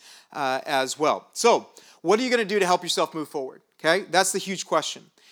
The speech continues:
And I would say there's two things that stand out as the most important, and the first thing is this. What are you going to choose to, um,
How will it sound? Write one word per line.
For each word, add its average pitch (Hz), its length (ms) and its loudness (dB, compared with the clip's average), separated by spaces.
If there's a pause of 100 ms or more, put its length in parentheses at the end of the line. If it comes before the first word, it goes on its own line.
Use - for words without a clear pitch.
(140)
And 165 220 -2
I 185 140 4
would 233 140 -2
say 175 440 -2 (180)
there's 165 220 -2
two 233 240 -4
things 202 260 -2
that 170 100 -6
stand 170 300 -4
out 165 160 2
as 151 120 -6
the 151 80 -6
most 160 260 -2
important, 156 420 -6
and 151 140 -10
the - 40 -14
first 180 260 -2
thing 160 140 -4
is 139 120 -6
this. 135 280 -8 (440)
What 190 520 2 (880)
are 175 100 2
you 175 180 -4
going 180 260 -4
to 175 120 -10
choose 165 420 -8
to, 147 460 -10 (300)
um, 139 580 -8